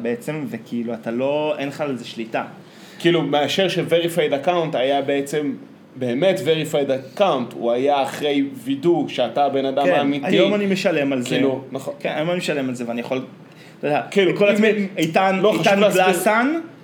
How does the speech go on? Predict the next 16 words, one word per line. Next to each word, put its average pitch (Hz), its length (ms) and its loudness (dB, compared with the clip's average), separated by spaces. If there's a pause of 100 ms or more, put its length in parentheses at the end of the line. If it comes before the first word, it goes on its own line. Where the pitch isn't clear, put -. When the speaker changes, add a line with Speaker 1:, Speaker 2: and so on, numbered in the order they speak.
(300)
Speaker 1:
אתה 143 100 -4
יודע, 185 240 4
ולא 131 200 2
ישימו 170 380 -2
לב. 123 240 0
Speaker 2:
לא, 175 60 6
Speaker 1:
ו- 175 80 4
Speaker 2:
חשוב, 120 400 0
חשוב 156 260 0
להסביר 165 300 2
מה 165 140 0
השינוי 151 280 -4
מעכשיו. 139 500 -2
היום 156 320 2
וי 180 140 0
כחול, 226 480 0